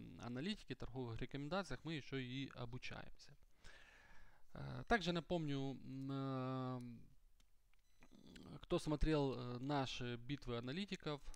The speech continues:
на текущей неделе, на прошлой неделе, э, у вас есть возможность обучиться, э, такому пониманию, как у меня. Эм, эм, после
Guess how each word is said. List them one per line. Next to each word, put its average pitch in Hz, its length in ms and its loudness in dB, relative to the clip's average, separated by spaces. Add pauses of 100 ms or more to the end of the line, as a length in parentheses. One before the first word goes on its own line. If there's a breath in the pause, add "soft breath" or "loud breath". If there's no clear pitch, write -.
(140)
на 127 680 2
текущей 165 400 -4
неделе, 143 260 -2
на 117 140 -4
прошлой 170 400 -2
неделе, 156 380 0 (240)
э, 120 280 -4
у 127 80 -2
вас 151 220 0
есть - 240 -2
возможность 135 640 -2
обучиться, 120 580 -6 (600 loud breath)
э, - 140 -8
такому 127 280 0
пониманию, 123 460 0
как - 240 -8
у - 20 -4
меня. 156 400 -2 (380 loud breath)
Эм, 62 880 -8
эм, 55 360 -10 (260)
после 123 340 0